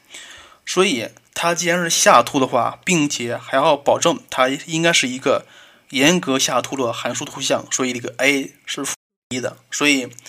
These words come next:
综上所述啊，像这个答案应该是选第一个图像和第三个图像。像这个就是咱们今天讲的这个凸号性，其实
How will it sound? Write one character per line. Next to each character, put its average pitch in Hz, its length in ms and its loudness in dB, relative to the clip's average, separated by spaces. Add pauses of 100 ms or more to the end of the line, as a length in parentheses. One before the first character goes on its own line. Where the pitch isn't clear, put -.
(800)
综 - 160 -2
上 185 180 6
所 123 200 -4
述 175 160 -2
啊， 80 240 -4
像 135 200 -2
这 143 80 -4
个 143 120 -2
答 123 140 0
案 131 180 0
应 135 100 -2
该 135 100 2
是 139 240 0
选 117 320 -6
第 156 220 0
一 185 60 2
个 160 100 -2
图 - 160 -8
像 120 300 -2
和 120 420 -8 (100)
第 123 200 -4
三 160 160 0
个 147 60 -2
图 123 140 -10
像。 - 220 -2 (1700)
像 165 220 -2
这 190 220 6
个 120 240 0
就 147 120 2
是 135 80 6
咱 123 120 0
们 127 120 -6
今 135 80 -2
天 131 200 0
讲 117 200 -4
的 117 80 -10
这 120 80 -6
个 113 60 -6
凸 - 200 -4
号 120 120 2
性， 123 300 -4
其 143 200 2
实 147 300 -2